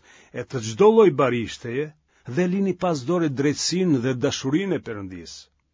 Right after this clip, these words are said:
Këto gjëra duhet ishin bërë, pa i lënë pas dore dhe ato të tjerat. Mjerë ju, o farizejnë, sepse doni vendet e nderit në sinagoga,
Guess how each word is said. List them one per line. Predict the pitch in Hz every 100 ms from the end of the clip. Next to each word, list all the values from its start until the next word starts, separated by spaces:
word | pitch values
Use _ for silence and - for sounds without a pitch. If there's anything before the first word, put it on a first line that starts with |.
| _ _ _
Këto | - - 220
gjëra | 202 180 131 107
duhet | 107 113 101 98 101
ishin | - 101 87
bërë, | 90 78 - _ _ _ _
pa | 123 190
i |
lënë | 220 208
pas | 165 139
dore | 110 117 98 87
dhe | 110
ato | - 214
të | -
tjerat. | 104 78 71 _ _ _ _ _ _ _ _
Mjerë | 131 139 175 170 113
ju, | 107 107 92
o |
farizejnë, | 87 - 98 95 95 92 80 - _ _ _ _
sepse | - 143 - 143
doni | 156 160 147
vendet | 113 143 160 120 110 120
e |
nderit | 120 123 170 113 101
në | 101
sinagoga, | - 101 98 101 95 95 90